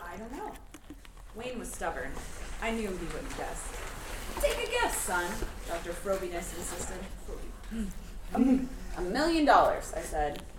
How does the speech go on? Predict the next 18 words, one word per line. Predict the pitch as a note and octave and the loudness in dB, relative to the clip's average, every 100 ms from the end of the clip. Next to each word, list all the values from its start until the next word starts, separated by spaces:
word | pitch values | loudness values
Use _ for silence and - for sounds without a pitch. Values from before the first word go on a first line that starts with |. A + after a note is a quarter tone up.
| - - - - - C#4+ - - F3+ | -10 -10 -10 -6 -2 0 -2 -6 -2
"No, | F3+ E3 D#3 | 6 8 8
little | D#3+ D#3+ D#3+ | 6 4 6
lady, | E3+ F3 G3+ C#4 | 6 6 6 8
not | F4 F4+ | 8 8
quite | A4+ D4+ C#4+ | 8 8 10
that | C#4+ C4 A#3 | 10 10 10
much. | A#3+ G#3+ - C4 | 8 4 2 2
No, | A#3+ G#3+ | 4 6
I'm | G#3 D#4 | 6 4
ponying | - G#4 D#4 C4 B3 A3+ | 4 4 6 2 2 6
up | G#3+ G#3+ - | 6 6 2
twenty-one | F#4 F#4 E4+ D4 C#4 C4 - | 2 2 2 2 2 0 -4
thousand | A4 E4+ C#4+ C#4+ C4+ C4 A3 A3 G#3+ | -2 0 6 8 8 6 2 -2 4
dollars | G3 F3 E3+ E3 | 6 6 4 0
a | E3+ | -4
year | D#3+ C#3+ D3 | -4 -4 -4
for | - | -4
insurance." | C#3 C3+ - A#2+ - - | -4 -4 -6 -6 -6 -6